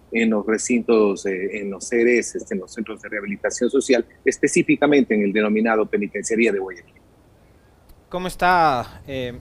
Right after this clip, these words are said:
Speaker 2: señor defensor? Alexis nomás, dígame, no me diga señor Moncayo. Este, <laughs> desde la Defensoría del Pueblo, eh, digamos, en materia de defensa de los derechos humanos, ¿qué es lo que se ha hecho? Porque, a ver, esto no es algo que, que empezó el viernes pasado.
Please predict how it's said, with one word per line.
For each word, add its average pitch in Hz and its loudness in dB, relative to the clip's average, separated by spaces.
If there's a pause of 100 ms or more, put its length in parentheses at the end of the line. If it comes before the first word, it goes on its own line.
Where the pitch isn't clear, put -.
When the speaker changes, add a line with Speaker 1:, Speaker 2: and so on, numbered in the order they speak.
(100)
Speaker 2:
señor 151 -6
defensor? 147 -6
Alexis 202 2
nomás, 127 -4
dígame, 117 -6
no 135 -12
me 110 -10
diga 92 -10
señor 90 -16
Moncayo. 87 -18 (640)
Este, 147 0 (300)
<laughs> - -20
desde 185 2
la 196 6
Defensoría 208 2
del 247 8
Pueblo, 220 6
eh, 151 0 (640)
digamos, 180 -6
en 170 -4
materia 190 0
de 208 0
defensa 185 -2
de 175 6
los 156 2
derechos 160 -2
humanos, 156 -2 (680)
¿qué 208 0
es 220 -2
lo 233 6
que 208 -4
se 180 0
ha 156 6
hecho? 139 0
Porque, 139 -6
a 151 -6
ver, 147 -4 (180)
esto 220 0
no 190 -6
es 190 -6
algo 196 4
que, 135 -4
que - -8
empezó 165 0
el 165 2
viernes 143 0
pasado. 123 -12